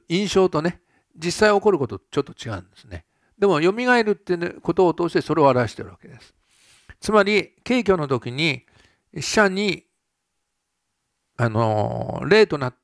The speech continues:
ている死者に御霊の体が与えられるということになりますね。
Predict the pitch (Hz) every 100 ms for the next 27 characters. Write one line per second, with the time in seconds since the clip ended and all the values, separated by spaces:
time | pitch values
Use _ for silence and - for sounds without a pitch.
0 | _ 113 107 107 107 - 127 104 131 123
1 | - _ _ _ _ 127 139 185 208 202
2 | 190 160 160 143 120 113 98 90 87 _
3 | _ _ _ _ _ _ _ _ _ _
4 | - 185 151 101 87 104 - 120